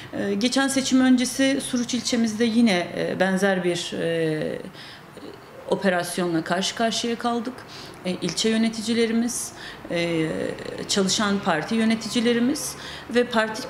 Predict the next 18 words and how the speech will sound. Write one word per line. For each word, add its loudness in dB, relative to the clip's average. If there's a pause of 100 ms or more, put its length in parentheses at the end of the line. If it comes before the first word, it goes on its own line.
(160)
komisyon 4
kurullarımıza 2
yönelik, 2
e, 0
bir, 2
e, 2 (260)
operasyon, 0 (580)
e, 0
ve 6
yargı 2
eliyle 2
de -2
geliştirilen, 2
e, 0
bir, 6 (180)
e, 2
süreci 2
yaşadık. -2